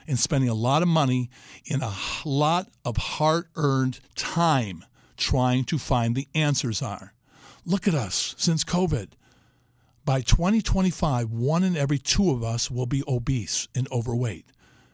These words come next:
What are you doing? Who are you going to turn to? Who are you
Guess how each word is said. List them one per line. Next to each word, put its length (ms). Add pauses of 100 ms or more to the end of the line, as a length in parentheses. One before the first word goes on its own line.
(640)
What 320
are 80
you 220
doing? 460
Who 260
are 100
you 200
going 260
to 160
turn 400
to? 360 (680)
Who 520 (280)
are 160
you 500